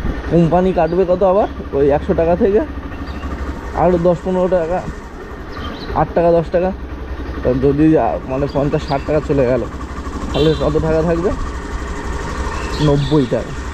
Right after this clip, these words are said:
সকালবেলা কুড়ি কিলোমিটার, মানে প্রায় চল্লিশ মিনিট গাড়ি চালিয়ে নব্বই টাকা। ওই, এই হচ্ছে সময়সীমা, আর এই হচ্ছে পরিস্থিতি,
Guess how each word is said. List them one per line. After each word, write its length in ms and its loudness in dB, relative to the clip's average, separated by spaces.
সকালবেলা 540 2
কুড়ি 260 0
কিলোমিটার, 540 2
মানে 140 0
প্রায় 320 2
চল্লিশ 360 2
মিনিট 240 2
গাড়ি 220 2
চালিয়ে 360 4
নব্বই 360 2
টাকা। 180 0
ওই, 80 2
এই 100 2
হচ্ছে 340 0
সময়সীমা, 580 2
আর 100 2
এই 140 2
হচ্ছে 200 0
পরিস্থিতি, 540 2